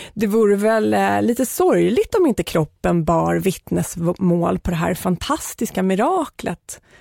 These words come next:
som det är att bära och föda ett barn. Så det är klart att kroppen ändrar sig lite grann och för en del kvinnor lite mer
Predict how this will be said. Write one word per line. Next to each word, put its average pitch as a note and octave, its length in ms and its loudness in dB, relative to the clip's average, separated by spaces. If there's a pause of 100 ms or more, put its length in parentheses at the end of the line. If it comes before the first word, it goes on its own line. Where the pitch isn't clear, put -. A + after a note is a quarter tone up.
(140)
som G#3 220 -4
det C#4 160 0
är D4+ 40 0
att B3+ 60 0
bära F3+ 520 -2
och F3+ 80 -6
föda - 340 -8
ett - 220 -12
barn. G#3 320 -6
Så - 120 -18
det B3 80 -4
är B3+ 40 -8
klart G3+ 240 -10
att - 260 -16 (260)
kroppen G3 300 -6
ändrar F#3 240 -2
sig G3 320 -6 (200)
lite B3+ 200 -4
grann A#3+ 320 -2 (280)
och C4 100 -8
för C#4 100 -4
en B3 60 0
del G3+ 100 -2
kvinnor F3 260 -4
lite E3 220 -6
mer - 220 -10